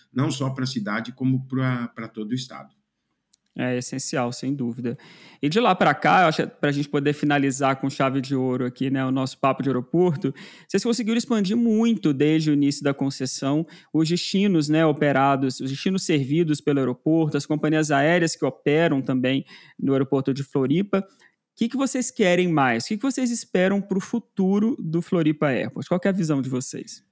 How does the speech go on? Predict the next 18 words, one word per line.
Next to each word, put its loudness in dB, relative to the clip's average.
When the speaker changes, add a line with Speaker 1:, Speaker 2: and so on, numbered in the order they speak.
Speaker 1:
Boa 2
pergunta, 2
Rafa. -4
Somos 0
muito 2
ambiciosos -4
com -2
relação -2
ao -2
futuro. -2
Entendemos 2
que 0
Florianópolis 0
é 0
a 0
porta -2
de -4
entrada, -2